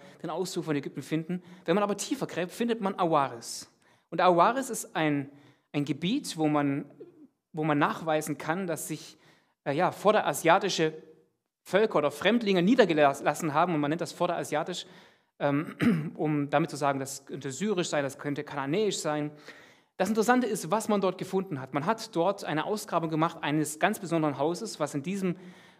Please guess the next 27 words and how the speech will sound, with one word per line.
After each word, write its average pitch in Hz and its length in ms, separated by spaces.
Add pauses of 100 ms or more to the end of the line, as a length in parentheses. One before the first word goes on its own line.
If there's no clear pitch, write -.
(120)
Baustil 233 960
eigentlich 190 540
nicht 262 320
klassisch 202 440
in 170 140
Ägypten 151 480
gab. 143 400 (640)
Und 175 100
dieses 233 220
große 202 320
Haus 147 380
hatte 170 140
noch 175 120
etwas, 131 320
nämlich 151 440 (100)
in 151 140
seinem 135 280 (180)
Garten 170 300
könnte 165 220
man 156 180
sagen, 147 400 (800)
zwölf 139 760 (120)
Gräber. 120 480 (580)
Und 170 100
diese 262 220
zwölf 185 640
Gräber 160 600